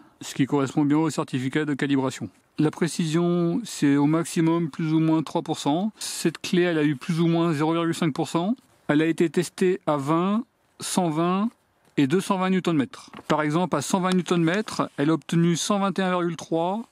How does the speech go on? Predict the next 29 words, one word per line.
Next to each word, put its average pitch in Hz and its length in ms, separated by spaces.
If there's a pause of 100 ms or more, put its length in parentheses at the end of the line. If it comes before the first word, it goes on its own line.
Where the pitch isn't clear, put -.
(140)
cent - 280
vingt 190 100
virgule 180 260
cinq 185 560 (220)
et 151 80
cent 190 160
vingt 196 120
virgule 185 220
quatre. - 420 (180)
Vous 135 240
avez 151 280
deux 147 140
rallonges 170 680
un 156 120
demi 147 280
pouce 170 480 (200)
en 127 140
chrome 156 260
vanadium, 135 720
à 135 100
peu 156 140
près 156 200
sept 170 160
virgule 170 220
cinq 170 180
centimètres 165 640 (100)
et 135 100
douze 165 440
centimètres. 135 680